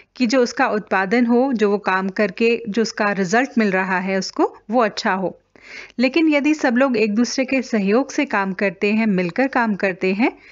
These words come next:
तो थकान भी कम होती है, समय भी कम लगता है और प्रोडक्शन जो है यानी उत्पाद है वो भी बहुत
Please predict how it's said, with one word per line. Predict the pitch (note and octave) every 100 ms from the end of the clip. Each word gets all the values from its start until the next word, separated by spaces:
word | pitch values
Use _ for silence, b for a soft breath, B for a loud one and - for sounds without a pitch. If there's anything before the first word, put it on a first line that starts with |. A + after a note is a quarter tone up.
| B _
तो | B3
थकान | A#3 A3 G3+ F#3 G3
भी | C4
कम | C4 C4
होती | C4 B3+ B3+ B3+
है, | C4+ C#4 b b _
समय | - G#3 G3
भी | G3+ E4
कम | E4+ B3
लगता | G3+ F#3+ - G3+
है | G3+ G#3+ A3 B B B -
और | G#3+ A3 E4 B B _
प्रोडक्शन | - G#3+ A#3 - D4+
जो | A#3+ G#3
है | G#3 F3
यानी | G#3 A3
उत्पाद | A3+ A3+ F#3+ A3 A3
है | A#3+
वो | F#3 F3+
भी | G#3+
बहुत | F#3+ F3+ D4